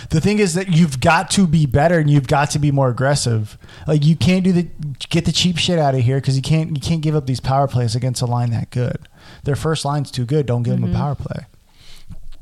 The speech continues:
Speaker 1: They're sh-, out shooting you five to one. Don't give them a power play where they have another extra man on top of that.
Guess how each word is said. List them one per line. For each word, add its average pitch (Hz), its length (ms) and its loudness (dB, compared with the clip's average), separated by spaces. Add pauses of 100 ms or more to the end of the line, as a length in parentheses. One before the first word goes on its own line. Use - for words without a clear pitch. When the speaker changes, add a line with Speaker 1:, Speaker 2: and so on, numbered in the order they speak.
(440)
Speaker 1:
They're 147 220 0
sh-, - 160 -2
out 160 220 0
shooting 160 300 0
you 123 100 0
five 131 280 -2
to 127 120 -4
one. 127 300 0
Don't 131 180 0
give 147 120 2
them 139 100 2
a 120 60 -2
power 147 260 0
play 120 180 -2
where 120 120 0
they 123 100 0
have 123 160 0
another 131 340 0
extra 131 360 -4
man 123 180 -2
on 113 140 -2
top 139 240 -4
of - 80 -4
that. - 240 -8